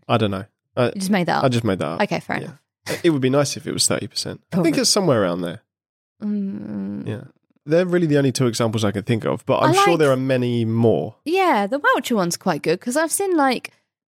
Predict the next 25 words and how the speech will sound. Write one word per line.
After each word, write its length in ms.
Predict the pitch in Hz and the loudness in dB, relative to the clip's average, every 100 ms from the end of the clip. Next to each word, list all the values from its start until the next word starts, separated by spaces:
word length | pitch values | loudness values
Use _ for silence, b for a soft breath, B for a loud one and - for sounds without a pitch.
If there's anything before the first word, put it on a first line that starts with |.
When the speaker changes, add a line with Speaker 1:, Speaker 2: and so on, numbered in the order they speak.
| _ 190 | _ -10
Speaker 2:
wine 480 | 190 226 247 233 | 0 2 4 0
tasting 720 | - 185 170 - - 151 151 151 | 0 0 0 -2 -2 0 2 0
and 180 | 156 | -2
stuff 500 | - - 156 160 - _ | -4 -4 -4 -6 -16 _
for 220 | 175 170 | -2 0
groups 220 | 175 165 | 2 2
Speaker 1:
Yeah. 160 | 160 131 | 4 4
Speaker 2:
of 40 | - | 2
four, 360 | 294 214 160 | 2 2 -2
and 100 | 160 | -4
it's 140 | - - | -4 -2
like, 240 | 190 190 226 | 0 0 -2
well, 380 | 269 269 262 - | 0 2 0 0
I 100 | 269 | 0
don't 340 | 294 285 - | 0 0 -2
know 380 | 262 262 254 233 - _ _ _ - | 0 2 0 -2 -10 _ _ _ 2
who 100 | 269 | 4
would 100 | 233 | 4
wanna 200 | 233 233 | 2 0
come 220 | - 226 | 0 2
with 160 | 233 208 | 2 2
it, 100 | - _ _ _ | -4 _ _ _
with 140 | 226 | 2
Speaker 1:
Mm. 60 | 196 147 | 4 2
Speaker 2:
us. 300 | 160 - | -4 -10